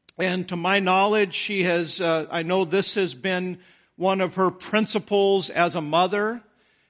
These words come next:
and, uh, you, if you're a mother, you would do well to follow her godly example. She made a commitment before Anna was even born. She said,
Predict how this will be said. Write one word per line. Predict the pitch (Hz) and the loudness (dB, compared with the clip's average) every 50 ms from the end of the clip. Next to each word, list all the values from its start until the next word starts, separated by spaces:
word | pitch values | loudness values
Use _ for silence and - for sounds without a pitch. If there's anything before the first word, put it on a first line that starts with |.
| _ | _
and, | - - 156 160 165 165 165 165 | -6 -2 0 0 0 0 0 2
uh, | 165 156 156 151 147 - | 2 4 4 2 0 -2
you, | 160 147 143 165 202 214 220 220 220 | -8 -10 -4 -2 0 0 2 2 4
if | 208 190 190 170 170 - | 4 2 2 0 -2 -2
you're | 185 196 202 | 2 2 4
a | 208 202 | 4 2
mother, | 180 180 185 196 196 180 208 202 | 2 2 2 2 4 4 2 2
you | 190 160 151 202 220 | 2 0 -2 -2 2
would | 208 202 180 143 123 | 2 0 0 0 0
do | 196 208 190 | 0 0 2
well | 170 156 175 180 185 190 208 214 202 | 2 2 4 4 4 4 4 2 0
to | - 185 165 | -2 -4 -6
follow | - - - 180 185 190 202 202 202 196 180 170 | -6 -2 0 2 4 4 4 4 2 2 0 -2
her | - - - 196 196 202 202 202 196 | -4 -6 -4 0 2 2 2 2 0
godly | - - 147 123 175 180 190 202 196 185 180 175 165 | -2 -8 -6 0 2 4 4 4 2 0 0 0 0
example. | 165 160 135 120 170 175 185 196 190 - 214 208 208 214 226 240 226 - _ _ _ _ _ _ _ _ _ _ | 0 -2 -4 -4 -2 0 0 0 0 0 0 2 2 2 0 -4 -8 -14 _ _ _ _ _ _ _ _ _ _
She | - - - 214 208 | -8 -4 -2 0 2
made | 202 208 214 214 202 | 4 6 6 6 4
a | 208 | 2
commitment | 196 - - 190 190 196 202 226 247 233 - 190 185 160 143 - - _ _ _ _ _ _ _ _ _ _ _ _ _ | -2 -2 -4 -4 -2 0 2 2 2 2 2 0 -2 -2 -2 -4 -8 _ _ _ _ _ _ _ _ _ _ _ _ _
before | - 175 170 - - 208 208 202 202 196 | -4 -4 -4 0 2 4 4 4 2 0
Anna | - 202 208 220 220 214 202 | 2 2 4 4 4 4 2
was | 175 185 180 - 185 | 2 2 0 0 0
even | 202 208 175 185 180 175 | -2 -2 -2 -2 -4 -4
born. | 147 147 196 208 202 196 180 160 151 147 | -2 0 2 2 4 4 4 2 0 -2
She | - - - 185 175 | -4 -6 -4 -4 -4
said, | 160 - - 202 196 190 190 170 165 | -4 -2 0 2 2 4 2 0 -2